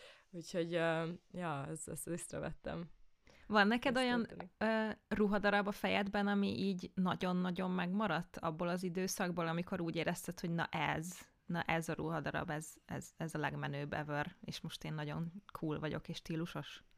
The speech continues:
Speaker 1: Oh my god. Szerintem az életem minden fázisának van egy ilyen, de
Speaker 2: De
Speaker 1: az
Speaker 2: hogy most ebből
Speaker 1: első
Speaker 2: az idősz-, tehát ez a, ez a
Speaker 1: Abból az
Speaker 2: kétezres évek
Speaker 1: időszak.
Speaker 2: eleje.
Speaker 1: Hát a kétezres évek csak is eleje, akkor volt <laughs> nekem egy,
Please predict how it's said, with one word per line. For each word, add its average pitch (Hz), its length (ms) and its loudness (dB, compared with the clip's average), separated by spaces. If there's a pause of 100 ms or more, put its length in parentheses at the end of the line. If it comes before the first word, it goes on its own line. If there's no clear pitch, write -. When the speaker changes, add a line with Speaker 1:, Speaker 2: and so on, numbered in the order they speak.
(380)
Speaker 1:
Oh 170 240 -8 (140)
my 147 140 -10
god. 151 200 -8 (420)
Szerintem 180 320 0
az 180 140 -2
életem 180 320 0
minden 156 280 -4
fázisának - 640 -10
van 156 160 -8
egy 160 160 -6
ilyen, 190 280 4
de 165 340 4
Speaker 2:
De 208 120 10
Speaker 1:
az 240 60 12
Speaker 2:
hogy 247 100 10
most 226 140 6
ebből 190 300 12
Speaker 1:
első 175 100 10
Speaker 2:
az 170 60 4
idősz-, 160 320 4 (100)
tehát 180 200 4
ez 185 140 2
a, 170 160 2 (100)
ez 175 160 2
a 180 80 0
Speaker 1:
Abból 175 260 6
az 175 120 4
Speaker 2:
kétezres 165 140 0
évek 151 120 4
Speaker 1:
időszak. 156 200 4
Speaker 2:
eleje. 160 440 0 (320)
Speaker 1:
Hát - 220 -2
a - 60 -6
kétezres 214 600 2
évek 165 280 0 (100)
csak - 280 -2
is - 160 -4
eleje, 175 420 2
akkor 165 420 -4
volt 185 140 2 (220)
<laughs> - 40 -12
nekem 165 340 -4
egy, 165 200 -4